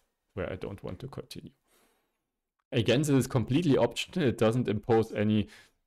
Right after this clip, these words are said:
object structure that is somehow, um, putting Melita bands, um, on a higher level than the rest of the parts, uh, or somehow grouping these triples. That's not happening.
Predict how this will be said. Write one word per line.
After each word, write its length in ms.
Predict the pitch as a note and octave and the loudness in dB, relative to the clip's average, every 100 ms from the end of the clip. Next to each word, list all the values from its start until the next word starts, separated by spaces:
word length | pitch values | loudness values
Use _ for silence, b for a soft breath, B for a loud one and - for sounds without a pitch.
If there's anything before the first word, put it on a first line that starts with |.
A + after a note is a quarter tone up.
| - - - | -18 -6 -4
object 460 | G#2+ - B2 - | -4 0 -2 -2
structure 580 | - - A2+ - - A2 | -4 0 0 0 2 2
that 240 | G2+ F#2 | 2 0
is 140 | G2 G2+ | -2 -2
somehow, 640 | A2 G#2 F#2+ F#2+ F#2+ F2+ | -2 -2 0 0 2 2
um, 240 | F#2+ F#2 F#2 | 0 -2 -2
putting 260 | A2+ G2+ G2+ | -4 -2 -2
Melita 360 | F#2+ G2+ G2 F#2+ | 0 0 -2 -2
bands, 560 | F2+ G2 F#2+ - - - - | -2 -2 -4 -6 -8 -10 -6
um, 280 | F#2+ F2+ - | -4 -4 -4
on 140 | F#2+ F2+ | -4 -4
a 60 | |
higher 280 | D#2+ F#2+ F2+ | 0 0 2
level 320 | F2 G#2 A#2 | 2 2 2
than 240 | G#2+ G2 G2+ | 2 0 -2
the 140 | F#2 | -2
rest 280 | F2+ A2+ - | -2 -2 -2
of 180 | B2 - | -4 -2
the 180 | A#2 A2 b b b b - | -4 -4 b b b b 2
parts, 380 | A2 G#2+ - | 2 2 -2
uh, 140 | - G2+ | -4 -4
or 260 | - F#2+ | -2 -4
somehow 380 | F#2 F#2+ F2 F#2 | -2 -4 -4 -6
grouping 460 | - A#2+ B2 B2+ A2+ | -4 -4 -2 -2 -2
these 260 | A2+ A2 | -2 -4
triples. 420 | - A2+ A2+ A2 - | -4 -4 -2 -2 -2
That's 200 | F#2 A2+ | -4 -2
not 180 | A#2 | -2
happening. 440 | B2+ A2+ A#2+ G#2+ | -2 -2 -2 -2